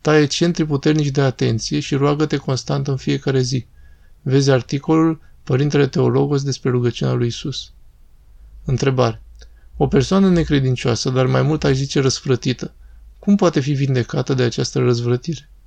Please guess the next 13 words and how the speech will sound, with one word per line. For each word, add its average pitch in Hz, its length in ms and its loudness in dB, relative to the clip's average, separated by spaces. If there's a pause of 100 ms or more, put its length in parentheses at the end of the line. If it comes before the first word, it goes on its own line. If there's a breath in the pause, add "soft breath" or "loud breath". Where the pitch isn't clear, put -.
(500)
Răspuns. 127 580 -4 (340 soft breath)
Cu - 140 -4
rugăciune, 135 680 0 (200)
exemplu 147 480 0
personal 139 480 0
și 139 140 -4
răbdare. 123 500 0 (440)
Nu 175 140 0
foarte 143 340 0
multe 127 280 -2
cuvinte, 117 640 -6
multă 165 320 -2
dragoste. 139 560 -4